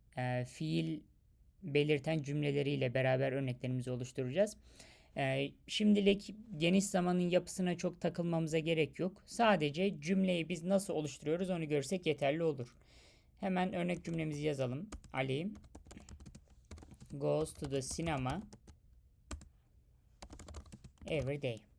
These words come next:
Ya da every week, fark etmez. Anlamını yazacak olursak Ali her hafta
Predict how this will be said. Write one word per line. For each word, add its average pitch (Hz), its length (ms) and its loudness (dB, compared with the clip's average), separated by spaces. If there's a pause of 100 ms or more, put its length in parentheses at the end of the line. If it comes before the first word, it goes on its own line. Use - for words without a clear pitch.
(460)
Ya 139 160 -2
da 139 60 6
every 139 600 0 (220)
week, 135 260 -6
fark 120 360 -4
etmez. 185 420 -8 (1700)
Anlamını 202 400 4
yazacak 175 380 2
olursak 170 580 2
Ali 165 520 0 (420)
her 165 480 0 (440)
hafta 156 600 0